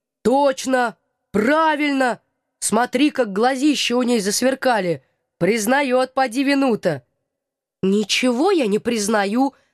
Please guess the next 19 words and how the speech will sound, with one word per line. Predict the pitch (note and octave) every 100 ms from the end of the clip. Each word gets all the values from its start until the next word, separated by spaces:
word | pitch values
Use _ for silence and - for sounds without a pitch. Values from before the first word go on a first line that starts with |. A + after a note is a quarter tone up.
| -
надулась | B3 B3 C4+ B3 A3 B3
я. | A#3 G#3 _ _ _ _ _ -
Что | - - F#4+
вам | F#4+ E4
от | -
меня | E4+ E4 E4
нужно, | F4+ F4 G3+ A3+
мужичье? | B3 C#4+ D#4 E4 D#4+ E3 - _ _ _ -
Шли | - F4+ A#4
бы | E4 C4
вы | B3+ - _ -
подальше | E4 C#4 G#3 D4+ C4 - B3
отсюда, | G#3 - B3+ A3 F#3+ - _ _ _
иначе | - E4 E4 -
кликну | - E4+ A4 G#4+ C4 -
кое-кого, | C4 B3 - B3+ A#3 E3+ - _ _ -
мало | A3 F#4 G4 A3+
не | B3 -
покажется. | D#4 B3+ - G3 E3+ D#3 - C3